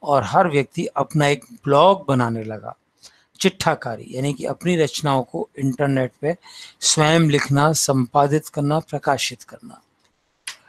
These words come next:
Blog में सबसे पहले उन्नीस सौ सत्तानवे में ये तैयार हुआ था। पीटर महरलेज ने सबसे पहले, ब्लॉग जो है छोटा शब्द है वेव लॉग का,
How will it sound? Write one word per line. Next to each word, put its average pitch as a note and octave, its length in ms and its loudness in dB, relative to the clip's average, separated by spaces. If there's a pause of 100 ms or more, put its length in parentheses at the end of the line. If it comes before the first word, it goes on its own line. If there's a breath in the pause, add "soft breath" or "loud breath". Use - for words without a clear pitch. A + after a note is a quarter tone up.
(540 soft breath)
Blog D#3+ 420 6
में F3 500 4 (240)
सबसे D3+ 400 -4
पहले D#3+ 520 0 (760)
उन्नीस C#3+ 360 -2
सौ D#3 100 -2
सत्तानवे D3 680 0
में D3 100 -2
ये C#3 140 -2
तैयार C3 360 -2
हुआ B2+ 260 -2
था। D3+ 160 -6
पीटर C3+ 360 -4
महरलेज B2+ 500 -2
ने C#3 200 0
सबसे - 360 -8
पहले, B2+ 380 -2 (580 loud breath)
ब्लॉग D3 420 4
जो D#3 160 2
है D#3+ 120 4
छोटा C#3+ 500 2
शब्द C3 340 -6
है C3+ 300 -2 (340)
वेव D#3 600 4 (120)
लॉग C#3+ 640 0
का, A#2 180 -6